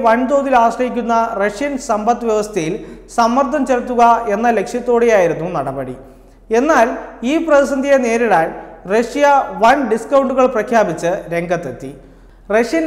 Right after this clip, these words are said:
എണ്ണയുടെ ഡിമാൻഡ് ഇടിഞ്ഞതും രാജ്യത്തിന് തിരിച്ചടിയായി. ഈ സാഹചര്യം മുതലെടുത്ത് ബാരലിന് മുപ്പത് ഡോളർ വരെ വിലക്കുറവിൽ ഇന്ത്യ റഷ്യയിൽ നിന്നും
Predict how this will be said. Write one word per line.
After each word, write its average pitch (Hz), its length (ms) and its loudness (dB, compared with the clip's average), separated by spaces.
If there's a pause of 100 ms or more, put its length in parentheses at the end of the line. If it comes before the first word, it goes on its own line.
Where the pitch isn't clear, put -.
എണ്ണയുടെ 277 380 2 (180)
ഡിമാൻഡ് 254 400 0
ഇടിഞ്ഞതും 220 400 -2 (220)
രാജ്യത്തിന് 214 520 0 (100)
തിരിച്ചടിയായി. 160 600 -6 (560)
ഈ - 20 0 (120)
സാഹചര്യം 262 640 2
മുതലെടുത്ത് 226 540 2 (420)
ബാരലിന് 277 580 4 (220)
മുപ്പത് 302 380 0 (100)
ഡോളർ 262 300 6 (140)
വരെ 208 200 4 (260)
വിലക്കുറവിൽ 226 560 0 (500)
ഇന്ത്യ 262 240 2 (280)
റഷ്യയിൽ 254 460 0
നിന്നും 196 240 -2